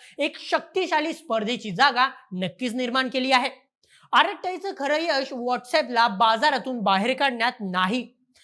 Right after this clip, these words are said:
गोपनीयतेवर आधारित एक शक्तिशाली भारतीय पर्याय तयार करण्यात आहे. जर Zoho-ने आपल्या शब्दांची आणि वचनबद्धतेची ताकद सिद्ध केली, तर आरटीआय नक्कीच WhatsApp-च्या डिजिटल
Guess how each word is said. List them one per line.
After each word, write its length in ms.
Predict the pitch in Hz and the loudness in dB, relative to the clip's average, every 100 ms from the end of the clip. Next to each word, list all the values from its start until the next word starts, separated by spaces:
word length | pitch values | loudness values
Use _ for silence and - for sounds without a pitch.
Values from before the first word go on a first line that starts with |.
| _ 196 | _ 0
गोपनीयतेवर 840 | 220 196 220 208 208 214 277 240 254 | 0 2 -2 -2 -4 -2 0 0 0
आधारित 400 | 190 202 247 226 | 0 0 -2 -2
एक 160 | 226 - | -4 -6
शक्तिशाली 680 | - 277 - 349 339 277 | -10 -8 -6 -2 0 0
भारतीय 500 | 269 160 190 202 233 | -2 -4 -2 -2 -4
पर्याय 480 | 202 - 233 277 247 269 - _ - | -8 -2 0 2 2 0 -10 _ -6
तयार 320 | 180 202 220 | -2 0 0
करण्यात 360 | 233 233 247 | 0 -2 0
आहे. 160 | 247 254 240 _ _ _ _ - | 0 0 -6 _ _ _ _ -2
जर 180 | 233 370 | 2 2
Zoho-ने 460 | 247 269 277 349 311 | 0 0 2 2 2
आपल्या 260 | 277 302 302 | -2 0 -4
शब्दांची 640 | - 233 185 294 254 233 - _ | -4 -6 0 0 -2 -8 -12 _
आणि 140 | 269 330 | -4 -2
वचनबद्धतेची 920 | 285 285 370 294 214 180 262 262 247 | -2 -2 -2 -4 -4 -2 -2 -2 -6
ताकद 400 | - 311 302 269 - _ | 0 2 2 -4 -6 _
सिद्ध 360 | - 220 165 247 | -14 -8 -2 0
केली, 240 | 254 269 - - _ _ - | 0 -4 -6 -14 _ _ -6
तर 120 | 190 | -6
आरटीआय 480 | 190 185 233 - 208 | -2 0 0 0 -4
नक्कीच 480 | 190 294 294 269 254 _ _ | -2 -4 -4 -8 -10 _ _
WhatsApp-च्या 680 | 262 302 302 302 370 - 339 | -2 2 2 2 -6 -4 -2
डिजिटल 520 | 311 208 254 302 311 | -2 -2 -6 -4 -2